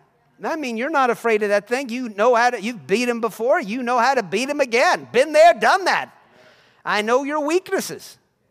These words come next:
I know your strengths. I know what you can do. I know what you can't do. And you're in big trouble. I've got experience here. You and I have experience with every sin, every sickness, every disease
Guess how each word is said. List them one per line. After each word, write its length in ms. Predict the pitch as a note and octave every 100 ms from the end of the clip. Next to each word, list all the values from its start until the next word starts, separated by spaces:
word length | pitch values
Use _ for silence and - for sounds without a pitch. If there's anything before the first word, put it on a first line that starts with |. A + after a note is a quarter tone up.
| _ _ _ -
I 160 | F3
know 160 | B3 B3+
your 160 | C4 B3+
strengths. 580 | - A3 B3+ F#4+ G4
I 120 | A#3+ A3
know 160 | A#3
what 260 | B3+ B3+ -
you 100 | C#4
can 160 | C4+
do. 240 | A#3+ D#4+ G4+
I 80 | A#3+
know 160 | B3
what 180 | B3 -
you 100 | B3
can't 420 | - C#4 D#4 G#3+
do. 320 | E3 F#4 A#4 G#4
And 80 | A3+
you're 140 | D4+
in 80 | E4
big 220 | D#4 F4
trouble. 360 | - G#4 A4 G4
I've 200 | F4 F4+
got 180 | F#4+ G4+
experience 720 | - - A4 A#4 A#4 F#4+ -
here. 280 | C4 E3+ - _ _ _ _ _ _ _ _ _ _ _ _ _ _
You 180 | - D4+
and 120 | A#3+
I 100 | D4
have 220 | C4+ C4
experience 720 | A#3 - - E4+ G4 B3+ D3 -
with 120 | F#3+
every 280 | A3 C#4+ D#4+
sin, 400 | - - G#3 A3 G3
every 280 | A3+ D4+
sickness, 500 | C4 - G3+ B3+ C4 -
every 300 | A#3 B3+ C4
disease 680 | G#3+ G#3+ D4+ G3 A2+ -